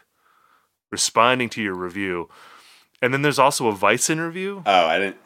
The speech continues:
Speaker 1: I don't know
Speaker 2: I
Speaker 1: if you
Speaker 2: didn't
Speaker 1: saw
Speaker 2: see
Speaker 1: that.
Speaker 2: that.
Speaker 1: Where they, I think it was in, 'cause this was, like, in twenty twelve, right?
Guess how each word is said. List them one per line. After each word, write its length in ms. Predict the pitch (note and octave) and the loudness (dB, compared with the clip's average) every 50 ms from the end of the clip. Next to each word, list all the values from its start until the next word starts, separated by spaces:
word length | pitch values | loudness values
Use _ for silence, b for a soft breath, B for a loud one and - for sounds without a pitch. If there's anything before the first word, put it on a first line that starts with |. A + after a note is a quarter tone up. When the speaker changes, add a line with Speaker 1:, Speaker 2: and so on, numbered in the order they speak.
| - - | -12 -6
Speaker 1:
I 20 | A#2 | 0
don't 60 | A#2 | 4
know 60 | A#2 | 6
Speaker 2:
I 40 | A#2+ | 6
Speaker 1:
if 60 | B2 | 6
you 60 | A#2 A2 | 6 4
Speaker 2:
didn't 120 | G2+ G2 | 2 0
Speaker 1:
saw 100 | F#2+ F#2 | 0 2
Speaker 2:
see 60 | F2+ | 2
Speaker 1:
that. 160 | F#2+ F#2 F2+ | 2 2 2
Speaker 2:
that. 360 | E2 E2 D#2+ D#2+ D#2+ D#2+ - - - D#3 | 2 0 0 -2 -2 -4 -6 -10 -16 -4
Speaker 1:
Where 120 | C#3+ B2+ B2+ | 0 2 4
they, 140 | C3 C3+ C#3+ - - _ _ b b b b b b b b b b b _ - D3 | 4 4 2 0 -6 _ _ b b b b b b b b b b b _ -4 0
I 140 | D#3+ D3 | 0 2
think 80 | C#3 F3 | 2 2
it 60 | E3+ | 0
was 120 | D#3+ B2+ B2+ | 2 0 0
in, 180 | A#2+ A2+ G2+ _ _ _ _ _ _ - - F#2 F#2+ - - _ | -2 -4 -8 _ _ _ _ _ _ -18 -16 -16 -16 -16 -18 _
'cause 140 | - D#3+ F3+ | -6 -4 -4
this 140 | B3 - - | -2 -2 0
was, 100 | A3+ G#3+ | 0 2
like, 80 | - | 2
in 100 | C#4+ C#3 | 2 -2
twenty 320 | - - - F3+ C#3+ A#2+ G#2+ | -2 0 0 2 2 2 -2
twelve, 460 | - - D3 B2+ G2+ E2+ E2 E2 - | 0 2 4 4 4 2 0 -4 -2
right? 300 | F#2 F#2+ G#2+ B2 - | 0 0 0 0 -2